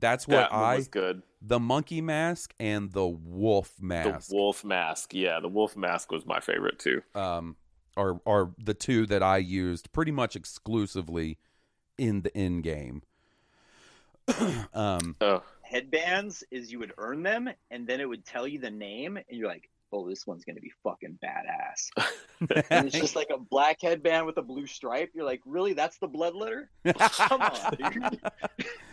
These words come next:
Speaker 1: Yeah.
Speaker 3: <laughs> Fucking A.
Speaker 2: That's funny. I like that it was a record of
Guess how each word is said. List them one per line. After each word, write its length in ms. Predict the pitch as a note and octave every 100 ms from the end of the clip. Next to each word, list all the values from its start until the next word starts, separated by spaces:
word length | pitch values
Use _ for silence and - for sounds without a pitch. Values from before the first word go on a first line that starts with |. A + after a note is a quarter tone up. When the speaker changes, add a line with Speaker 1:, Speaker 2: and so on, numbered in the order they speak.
| -
Speaker 1:
Yeah. 400 | C3+ D3+ A2 D2+ -
Speaker 3:
<laughs> 60 | - - - G#3 A3 G#3+ - - D#4+ - -
Fucking 460 | - - - G#2+ A2
A. 400 | G2+ E2+ - - - -
Speaker 2:
That's 200 | G2+ -
funny. 300 | F#2 F#2 F#2 - - _ _
I 80 | B2+
like 280 | D#3 F3 -
that 200 | C3+ - - - D3+ -
it 140 | B2
was 240 | A2+ G#2 G2+
a 80 | G2
record 480 | G2 G2 G#2 F#2+
of 460 | F#2+ G2+ F2+ E2+